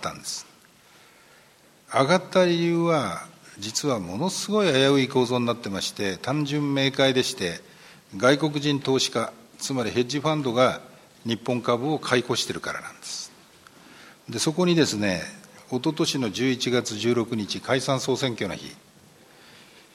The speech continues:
えー、この頃もうすでにですね、政権交代は明らかに見えて、民主党政権の挫折はもう確認されてたと。この十一月十六日から、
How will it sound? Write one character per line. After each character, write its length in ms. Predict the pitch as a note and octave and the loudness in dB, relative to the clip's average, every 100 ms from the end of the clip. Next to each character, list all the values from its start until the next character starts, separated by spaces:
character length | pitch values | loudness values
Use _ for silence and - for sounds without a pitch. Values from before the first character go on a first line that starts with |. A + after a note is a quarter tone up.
| - - - - - | -20 -20 -20 -20 -10
え 100 | F#2+ | -6
ー、 40 | G2 | -2
こ 140 | D3+ | 2
の 80 | D#3+ | 2
頃 220 | D#3+ D3 | 6 4
も 140 | A#2 G2+ | 4 2
う 20 | |
す 140 | - | 0
で 120 | C3+ | 0
に 100 | G#2+ | 0
で 80 | F2 | -4
す 140 | D2+ E2 | -8 -10
ね、 100 | E2 - - - - | -12 -14 -14 -16 -14
政 300 | - - C3+ | -4 0 2
権 140 | D3 C#3+ | 2 2
交 180 | C#3+ | 2
代 140 | C#3 A2+ | 2 2
は 140 | F2+ | 0
明 160 | - E3+ | 0 2
ら 60 | |
か 120 | E3 C3 | 4 2
に 120 | G2 | 0
見 120 | G2 | -4
え 80 | F2+ | -6
て、 140 | - - - - - - | -8 -14 -16 -20 -20 -12
民 160 | A2+ B2 | -6 -4
主 80 | - | -2
党 100 | C3+ | -2
政 260 | - B2+ | 0 0
権 120 | A#2 | 0
の 80 | F#2+ | -4
挫 460 | E2 G#2 G2+ A2+ B2+ | -4 -2 -2 0 2
折 20 | |
は 80 | A2 | 2
も 320 | G2 E2+ - | 0 -4 -8
う 60 | - - _ _ | -18 -20 _ _
確 220 | - G#2+ A2 | -10 -8 -6
認 140 | G#2+ | -6
さ 120 | G#2 | -6
れ 60 | F#2+ | -6
て 120 | - | -8
た 80 | F2+ | -16
と。 140 | - - _ _ _ - - - - _ | -18 -20 _ _ _ -20 -20 -20 -20 _
こ 120 | - | -4
の 100 | A2 | -2
十 220 | G2 A#2 C#3 | -2 0 -2
一 180 | C3+ | 0
月 240 | C#3 B2+ A#2+ | -2 -2 -2
十 200 | A#2+ C3 | -2 0
六 240 | B2+ B2+ | 0 0
日 240 | B2+ A2+ - | -2 -4 0
か 120 | B2 | 4
ら、 240 | G#2+ D2 | 4 2